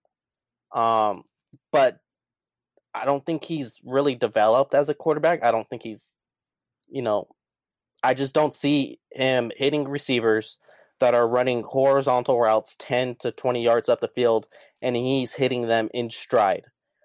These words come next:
I saw most of his downfield passes as just vertical fifty-fifty throws. So that's something I would want to see more in Tua, to where I'm saying, "I'm only getting him if we're dropping five picks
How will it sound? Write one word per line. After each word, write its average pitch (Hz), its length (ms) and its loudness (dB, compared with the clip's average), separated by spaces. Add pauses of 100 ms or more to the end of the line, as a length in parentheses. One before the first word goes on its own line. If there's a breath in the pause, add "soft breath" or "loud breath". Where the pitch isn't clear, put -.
(140)
I 117 140 2
saw 135 400 4
most 123 360 0
of 139 100 -2
his 131 200 -2
downfield 120 560 0
passes 143 640 0 (400 soft breath)
as 117 220 2
just 123 260 -6
vertical 127 680 0
fifty-fifty 131 640 -2
throws. - 460 -8 (580)
So 139 200 0
that's 131 280 2
something 143 340 0
I 110 160 4
would 139 240 -2
want 123 300 -2
to - 60 -14
see 123 240 -8
more 107 460 -2
in 143 120 -2
Tua, 170 440 0 (460)
to 139 120 -4
where 123 140 4
I'm 123 160 2
saying, 120 420 0 (920)
"I'm 156 180 2
only 160 180 2
getting 131 300 2
him 117 200 -2
if 113 160 -2
we're 135 120 0
dropping 117 440 0
five 104 340 0
picks - 480 -2